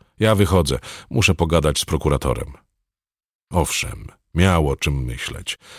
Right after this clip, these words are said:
Jeżeli psy dostały jakiś środek nasenny, a wszystko na to wskazywało, to mężczyzna wiedział, że będzie sobie musiał jakoś z nimi poradzić. A to oznaczało, że nie wszedł do pierwszego lepszego domu, tylko dokładnie zaplanował morderstwo.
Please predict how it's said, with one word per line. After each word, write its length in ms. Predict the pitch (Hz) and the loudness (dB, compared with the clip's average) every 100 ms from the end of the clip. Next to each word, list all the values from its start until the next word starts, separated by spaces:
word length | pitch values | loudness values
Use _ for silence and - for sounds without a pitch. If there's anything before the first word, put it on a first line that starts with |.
| - - _ - | -20 -20 _ 0
Jeżeli 320 | 117 165 170 | 2 4 4
psy 200 | - 165 | 4 4
dostały 440 | 147 - 143 147 | 2 2 2 4
jakiś 300 | 127 - 113 | 4 2 0
środek 460 | - 104 110 87 - | 2 2 4 2 0
nasenny, 640 | 67 - 64 62 73 95 | -2 0 -2 -2 2 2
a 80 | 76 | 2
wszystko 400 | - 92 - 82 | 0 -2 0 0
na 100 | 78 | 0
to 120 | 78 | 0
wskazywało, 680 | 76 - 80 71 67 76 110 | -2 0 0 2 2 4 4
to 160 | 113 131 | 4 4
mężczyzna 600 | 120 110 - 156 131 131 | 6 4 4 2 4 4
wiedział, 400 | 107 101 87 82 | 6 6 6 4
że 120 | 82 | 4
będzie 360 | 73 90 90 90 | 4 4 4 2
sobie 300 | - 80 78 | 2 0 2
musiał 380 | 76 85 78 85 | 2 0 2 2
jakoś 440 | 87 87 87 76 | 2 2 0 0
z 120 | 67 | -2
nimi 260 | 71 67 65 | -2 -2 -4
poradzić. 640 | - 62 53 55 53 - - - - - - - | -6 -8 -8 -12 -8 -8 -8 -20 -20 -20 -18 -6
A 100 | - | 0
to 140 | 73 | 2
oznaczało, 520 | 73 73 71 101 101 | 2 2 2 4 4
że 200 | 90 92 | 6 6
nie 200 | 92 104 | 6 4
wszedł 340 | 98 98 80 71 | 4 2 2 0
do 120 | 71 | 0
pierwszego 520 | - 67 - 73 69 | 0 -2 -2 -2 0
lepszego 460 | 71 69 - 67 71 | 0 0 0 0 0
domu, 320 | 73 73 92 | 2 4 4
tylko 280 | 123 113 117 | 4 4 4
dokładnie 560 | 123 - 143 123 131 | 4 4 4 4 4
zaplanował 640 | 104 98 92 82 80 67 64 | 4 4 2 0 0 0 -2
morderstwo. 840 | 62 57 - - - - 76 78 | -4 -6 -10 -10 -12 -12 -14 -16